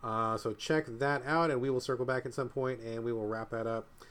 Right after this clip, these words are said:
Uh, a couple more games, Q and A, then we're outta here. First up, Fight Crab comes out for the Nintendo Switch today.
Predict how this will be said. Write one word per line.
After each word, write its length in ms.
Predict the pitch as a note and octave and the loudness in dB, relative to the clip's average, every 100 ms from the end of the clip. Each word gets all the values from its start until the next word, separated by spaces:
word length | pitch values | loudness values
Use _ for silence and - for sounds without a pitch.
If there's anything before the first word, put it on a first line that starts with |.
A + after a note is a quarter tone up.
| - - - | -20 -16 -2
Uh, 240 | C3 B2+ B2 | 2 4 4
a 40 | |
couple 200 | F3 F#3+ | 4 6
more 120 | F#3 | 6
games, 300 | F3 F#3 E3+ | 8 6 6
Q 160 | - F#3 | 4 6
and 80 | F#3 | 6
A, 100 | F3 | 6
then 80 | |
we're 100 | D3+ | 4
outta 220 | - E3+ E3+ | 2 2 2
here. 260 | D3 C#3+ | 4 4
First 320 | C#3 G3+ A3 | 6 6 6
up, 240 | F#3+ F3+ - | 4 4 0
Fight 400 | - - G#3+ - | -8 4 4 4
Crab 640 | - D3+ C#3 C3+ C3 B2+ | 2 4 4 4 2 0
comes 280 | - D3 C3 | 0 0 2
out 260 | C#3+ C#3+ - | 2 2 0
for 160 | C#3 | 0
the 100 | B2+ | 0
Nintendo 520 | B2 A#2+ E3 D#3+ D#3 C#3+ | -2 -2 2 6 6 6
Switch 400 | - G#3 G#3 - | 4 6 6 2
today. 560 | D3+ C#3 C#3 C#3 C#3+ | 2 6 6 6 4